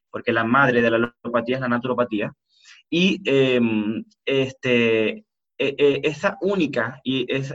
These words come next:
esa única medicina, eh, o esa gran medicina, tiene que darle respuestas, eh, notablemente a todas estas personas para que tengan una mejor calidad de vida. Y no solo, y, y si nos vamos más allá,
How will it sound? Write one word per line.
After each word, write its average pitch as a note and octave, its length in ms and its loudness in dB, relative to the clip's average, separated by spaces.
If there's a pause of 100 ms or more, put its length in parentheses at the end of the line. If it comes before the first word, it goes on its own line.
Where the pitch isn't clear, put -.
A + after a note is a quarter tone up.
esa C3+ 420 -2
única D#3 340 -2
medicina, A#2+ 720 -2 (840)
eh, A2+ 600 2
o B2+ 60 0
esa C#3 180 -2
gran C3+ 300 2
medicina, B2 680 0
tiene C3 280 -2
que C3+ 120 -2
darle C3 400 0
respuestas, B2 920 -8 (420)
eh, A#2 200 0
notablemente B2 760 0
a B2 140 -2
todas C3 200 -6
estas C#3 120 -12
personas C#3 340 -6
para B2 180 0
que A#2+ 120 -4
tengan C#3 240 -4
una B2 120 0
mejor A#2+ 260 -2
calidad A2 300 0
de G#2+ 120 2
vida. G#2+ 280 -2
Y B2+ 100 -6
no D#3+ 100 -4
solo, G3 280 -6
y, C#3 300 -2
y C#3 60 -2
si C#3+ 120 -6
nos C#3+ 140 -2
vamos E3+ 240 -2
más E3 180 -6
allá, E3 280 -6